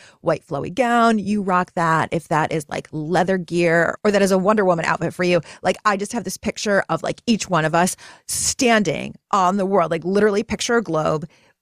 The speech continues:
all of these women, millions of us standing in our power with our super shero goddess on purpose tools,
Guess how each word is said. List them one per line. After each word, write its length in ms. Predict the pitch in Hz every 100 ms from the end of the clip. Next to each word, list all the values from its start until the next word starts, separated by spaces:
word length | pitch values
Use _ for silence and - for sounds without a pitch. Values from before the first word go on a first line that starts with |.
| _ _
all 280 | 208 196 202
of 120 | 226
these 140 | 220
women, 480 | 196 175 160 165 185
millions 560 | 202 208 220 202 180 170
of 160 | 156
us 500 | 165 113 185 - - - _ _ _ _ _ _ _
standing 800 | - - - - 220 208 202 160
in 100 | 131
our 120 | 156
power 680 | 156 - 143 170 - - 160 _ _ _ _ _ _ _
with 360 | 185 196 240 233 -
our 280 | 175 185 165
super 440 | - - 196 185
shero 600 | 190 - 202 165 160 147 -
goddess 340 | 190 156 196 185
on 80 |
purpose 400 | 175 - - 160 -
tools, 680 | - 247 185 - 190 -